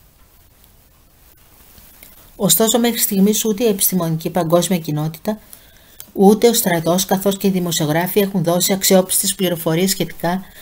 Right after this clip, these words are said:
με τις επιπτώσεις στην ατμόσφαιρα για στρατιωτικούς σκοπούς,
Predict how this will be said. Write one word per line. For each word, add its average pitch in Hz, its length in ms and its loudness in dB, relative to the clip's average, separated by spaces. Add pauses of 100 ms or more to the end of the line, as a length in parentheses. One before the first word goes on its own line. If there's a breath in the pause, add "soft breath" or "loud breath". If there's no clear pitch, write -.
(260 loud breath)
με 196 120 2
τις - 160 2
επιπτώσεις 190 480 0
στην 214 120 0
ατμόσφαιρα 196 500 0
για 196 140 0
στρατιωτικούς 175 640 -2
σκοπούς, 165 600 -6